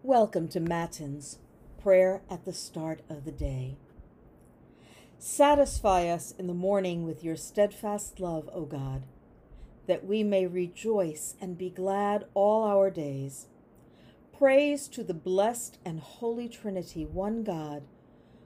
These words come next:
who gives us life, salvation,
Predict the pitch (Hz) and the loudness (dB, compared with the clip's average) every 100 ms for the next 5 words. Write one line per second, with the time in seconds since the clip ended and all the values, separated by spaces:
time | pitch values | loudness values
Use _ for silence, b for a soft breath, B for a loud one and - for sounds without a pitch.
0 | B 214 - 196 175 185 165 - - - | B -4 0 0 2 0 -2 -4 -14 -6
1 | 196 220 269 269 - - - - - - | 0 2 2 -4 -20 -20 -20 -20 -16 0
2 | 269 254 208 185 180 - 170 180 | 2 2 0 -2 -4 -8 -10 -10